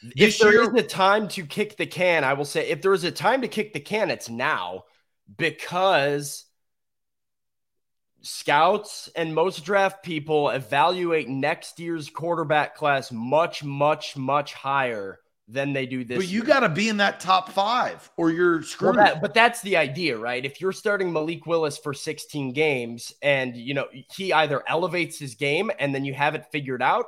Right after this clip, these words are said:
Speaker 1: or you're probably gonna suck and you
Speaker 2: That
Speaker 1: pick
Speaker 2: would
Speaker 1: in the top
Speaker 2: really
Speaker 1: five.
Speaker 2: get the fan base. Wait, okay, Ran Carthon comes in here, cuts everybody, cuts Lawan, drafts, uh, a left tackle, rolls with Malik Willis, cuts Robert Woods,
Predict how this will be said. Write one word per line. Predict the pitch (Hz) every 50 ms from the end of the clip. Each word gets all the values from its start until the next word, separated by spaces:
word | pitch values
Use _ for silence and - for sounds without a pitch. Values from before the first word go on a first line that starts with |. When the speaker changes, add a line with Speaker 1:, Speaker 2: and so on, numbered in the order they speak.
| - _
Speaker 1:
or | - 175 185 196 185
you're | 180 180
probably | 147 - - 226 240 240 220 226 214
gonna | 165 180 170 151 -
suck | - - - 208 170 117 117 - - - -
and | - 151 147
you | 147
Speaker 2:
That | 147 170 180 160
Speaker 1:
pick | 143
Speaker 2:
would | 135 123
Speaker 1:
in | 120 113
the | 131
top | 143
Speaker 2:
really | 165 170 147 135 139 127
Speaker 1:
five. | - 175 131 120
Speaker 2:
get | 131 120 - -
the | 104
fan | - - 131 123 113 110 104
base. | 95 95 90 80 78 - - - _ _ _ _ _
Wait, | - 160 160 156 139 - - _ _ _ -
okay, | 220 226 214 - 185 165
Ran | 165 160 175 196 214 214 165
Carthon | 190 190 185 - - 185 180 175 147
comes | 170 175 160 151 143
in | 165 160 147
here, | 147 156 151 147 135 - - - _ _
cuts | - - - 208 220 214 - -
everybody, | 180 156 135 143 139 123 107 131 123 123 120 120 113 - - _ _ _
cuts | - - 202 208 233 - - - -
Lawan, | 196 190 180 160 147 151 147 151 147 147 147 147 135 113 -
drafts, | - 131 127 143 143 165 190 202 196 196 - - - - - 160
uh, | 156 151 151 151 147 147 143
a | 135
left | 139 151 160 160 151 - -
tackle, | - 147 143 143 139 - 135 117 110 - - _ _ _ -
rolls | 139 143 156 160 185 226 247 190 165
with | 233 214 156
Malik | 170 180 190 170 165 175 180 175 - 143
Willis, | 139 151 151 143 131 123 120 -
cuts | - - - - - 208 233 226 - -
Robert | 202 196 185 185 175 147 156 147 - 151
Woods, | 139 131 127 123 117 113 113 107 - -